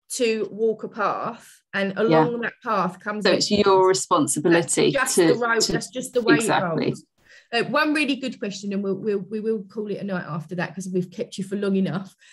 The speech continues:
Speaker 1: Um, would you still, um, test hips and elbows, for example, um, from o-, of a, on a puppy if you know that the parents are zero zero?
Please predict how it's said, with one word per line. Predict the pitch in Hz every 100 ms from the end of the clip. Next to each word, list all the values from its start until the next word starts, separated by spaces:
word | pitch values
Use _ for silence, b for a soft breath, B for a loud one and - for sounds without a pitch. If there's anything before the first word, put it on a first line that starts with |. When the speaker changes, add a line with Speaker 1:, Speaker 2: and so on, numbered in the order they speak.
| b 214
Speaker 1:
Um, | 214 220 214 220 - - - _ _ _ _ -
would | 226 294 294
you | 277 294
still, | - - 294 247 214 185 - _ _ _
um, | 214 196 196 190 -
test | - 233 - - -
hips | - 247 - -
and | 208
elbows, | 196 175 165 175
for | -
example, | 190 180 185 170 165 165 143 160 190 b b b -
um, | 202 190 190 190 - -
from | - 233 220
o-, | - - 196
of | - 226
a, | 233 -
on | 220
a | 220
puppy | 220 202 - 143 113 165 156
if | 180 214
you | 214
know | 214 208 180 139 143 208 - -
that | -
the | 190
parents | 208 190 180 -
are |
zero | 185 180 170
zero? | 160 156 120 90